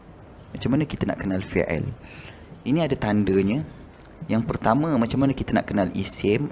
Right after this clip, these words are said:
adanya alif lam. Alif lam di depan perkataan ni. Ni perkataan, ada alif lam di perk-,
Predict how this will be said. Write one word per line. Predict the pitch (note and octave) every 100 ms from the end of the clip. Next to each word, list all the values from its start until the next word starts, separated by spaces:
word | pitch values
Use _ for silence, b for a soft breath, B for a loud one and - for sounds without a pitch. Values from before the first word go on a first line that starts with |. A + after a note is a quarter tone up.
| -
adanya | A2 D3+ C#3+
alif | A2+ A2 -
lam. | A#2 - - - - - B B B
Alif | - G#2 G#2+ B2
lam | C#3 C3+
di | A2
depan | G#2 - D3+ B2
perkataan | A2 - - F2+ - - - -
ni. | G#2 - - - - - - - - B B B B B B2
Ni |
perkataan, | C3 - G#2+ G2+ - F#2+ A#2 D3+
ada | - A2+ -
alif | C3+ -
lam | D3+ D3+
di | C3+
perk-, | B2+ -